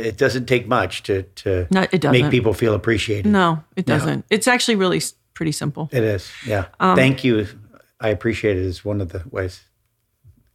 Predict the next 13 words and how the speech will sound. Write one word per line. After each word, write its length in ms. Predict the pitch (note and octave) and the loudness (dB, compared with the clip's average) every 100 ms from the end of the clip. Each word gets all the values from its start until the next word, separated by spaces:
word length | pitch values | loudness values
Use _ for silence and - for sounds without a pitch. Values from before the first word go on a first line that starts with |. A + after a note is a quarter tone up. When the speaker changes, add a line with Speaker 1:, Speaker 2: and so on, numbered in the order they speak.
| - | -2
Speaker 2:
Yeah, 120 | G3+ | 0
that's 180 | F#3+ G#3 | 2 0
Speaker 1:
You 60 | A3+ | 2
Speaker 2:
a 20 | |
Speaker 1:
know. 60 | |
Speaker 2:
good 60 | A#3+ | 2
one. 140 | F#3+ E3 | 0 0
Speaker 1:
Yeah. 220 | - B2+ - _ _ | -2 -2 -6 _ _
Thank 180 | - C3 | 0 2
you. 80 | B2+ | 2
I 40 | |
appreciate 420 | G#2+ G#2 A#2+ - G2 | 0 0 -6 -6 -10
that. 160 | F#2+ | -12